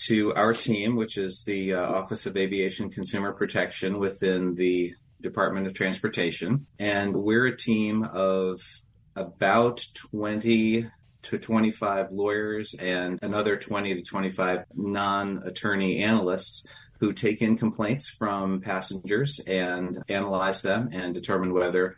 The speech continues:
the airlines have been breaking our consumer protection laws. So we were nominated this year for our work on helping passengers to receive refunds for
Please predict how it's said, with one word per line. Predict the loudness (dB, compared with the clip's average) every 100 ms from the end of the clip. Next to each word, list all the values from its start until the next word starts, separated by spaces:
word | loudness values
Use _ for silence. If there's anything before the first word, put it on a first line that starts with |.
| -2
the | 2
airlines | 2 2 2 -2 -4
have | -4 -2
been | 0
breaking | 2 0 0 -2
our | 0 0 0 -4
consumer | -2 2 2 2
protection | 0 2 2 0 -2
laws. | -4 -6 -12 -12 -6
So | 2 8 10 10 8 4 -8 -18 -8 0
we | 4 4 2
were | 2 4 4 2 -2
nominated | -4 -2 0 2 2 2 -2 0
this | 0 2 0 -2 -4
year | -6 -2 0 0 0
for | -2 -2 0 0 0
our | -2 -2
work | 0 -2 -4 -10
on | -6 -4 -2 -2 -4 -8 -18 _
helping | -6 -2 0 0 0 -2 -6 _
passengers | -4 -4 -2 -2 0 0 -2
to | -4 0 2 2
receive | 2 0 -2 -2
refunds | 0 0 0 -4 -4 -10 -12 -20 -20 -8 0
for | 4 4 2 -2